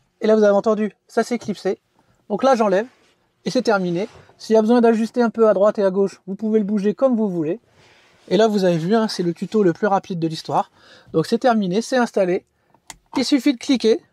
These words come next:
on vient descendre, on place les lunettes à l'intérieur. Il y a une petite mousse, euh, petite moquette ici. Vous venez refermer,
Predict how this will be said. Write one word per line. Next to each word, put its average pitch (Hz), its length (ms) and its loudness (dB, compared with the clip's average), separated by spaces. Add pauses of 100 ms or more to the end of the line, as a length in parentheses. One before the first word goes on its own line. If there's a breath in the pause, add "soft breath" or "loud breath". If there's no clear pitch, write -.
(240)
on 247 140 2
vient 240 180 4
descendre, 214 500 0 (640)
on 220 100 -8
place 226 280 0
les 233 100 2
lunettes 220 420 -4 (1120)
à 202 100 2
l'intérieur. 196 440 4
Il 226 60 2
y - 20 6
a 220 40 4
une 214 80 0
petite 233 260 -6
mousse, 240 380 0
euh, 190 120 -2
petite 175 280 -10
moquette 214 420 -2 (160)
ici. 175 300 -8 (440 soft breath)
Vous 233 120 2
venez 254 160 4
refermer, 185 520 0